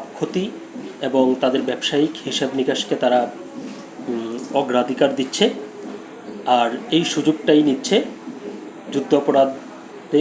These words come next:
অভিযুক্ত ইসরায়েলি প্রধানমন্ত্রী বেনিয়ামিন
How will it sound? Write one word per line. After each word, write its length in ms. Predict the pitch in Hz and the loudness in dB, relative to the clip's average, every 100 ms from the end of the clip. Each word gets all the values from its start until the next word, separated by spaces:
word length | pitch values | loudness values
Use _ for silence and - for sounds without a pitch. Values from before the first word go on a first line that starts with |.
| - | 2
অভিযুক্ত 400 | 127 139 151 - 196 254 - - - - - - - - | 0 0 0 2 0 0 -6 -14 -14 -14 -12 -12 -6 -2
ইসরায়েলি 360 | 139 135 135 127 135 | 2 6 6 6 2
প্রধানমন্ত্রী 500 | 127 139 143 143 185 156 | 2 4 4 4 0 2
বেনিয়ামিন 400 | 135 131 131 | 6 6 6